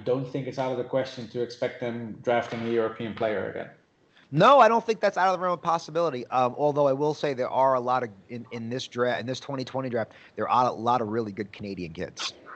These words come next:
Speaker 1: There are, there are, and, and guys like Byfield, who should go second overall, who's the best center in the draft, is great.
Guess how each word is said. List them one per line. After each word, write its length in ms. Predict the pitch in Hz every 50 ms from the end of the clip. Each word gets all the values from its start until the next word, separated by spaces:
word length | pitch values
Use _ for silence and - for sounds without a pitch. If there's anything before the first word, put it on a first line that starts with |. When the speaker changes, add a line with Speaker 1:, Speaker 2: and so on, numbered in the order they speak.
| - - _ - -
Speaker 1:
There 220 | 147 143 165 170
are, 240 | 170 165 156 143 139
there 160 | 135 139 135
are, 180 | 147 156 147 135
and, 280 | 127 120 135 135 131 123
and 200 | 127 139 139 135
guys 300 | 139 135 147 151 143 151
like 260 | 143 139 131 113 104
Byfield, 760 | 127 127 131 131 131 - - 131 127 123 123 123 127 120 -
who 520 | - - 117 117 117 117 113 113 113 - - -
should 400 | - - - - 143 139 139 -
go 140 | - 123 117
second 320 | 117 - 120 110 - 113
overall, 540 | 107 110 107 107 113 113 110 107 107 104 101
who's 180 | 113 120 113 107
the 80 | 117
best 260 | 101 123 120 120 -
center 320 | - 123 117 107 104 113 113
in 80 | 107
the 80 | 107 113
draft, 480 | 101 104 107 101 101 101 98 - - - - _ _ _ _ _ _ _ _ _ _ _ _ -
is 220 | - 127 120 107
great. 340 | 98 127 120 107 113 127 139